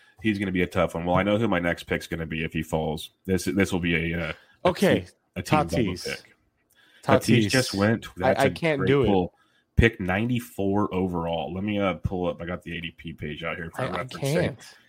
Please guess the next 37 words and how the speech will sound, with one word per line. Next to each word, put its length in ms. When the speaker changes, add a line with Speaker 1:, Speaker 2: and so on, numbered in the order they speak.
Speaker 1:
His, 320
uh, 80
over 200
the 40
last 220
two 160
days, 440
min 340
forty, 320
pick 260
one 220
ninety-one, 520
A 140
D 120
P 240
eighty-eight. 500
So 80
it's, 80
it's 180
in 120
range 580
with 160
where 140
he's 120
been 160
going. 340
I 80
can't 160
Speaker 2:
I 40
Speaker 1:
do 100
Speaker 2:
just 120
Speaker 1:
it 60
either. 200
I 100
can't 240
do 100
it. 80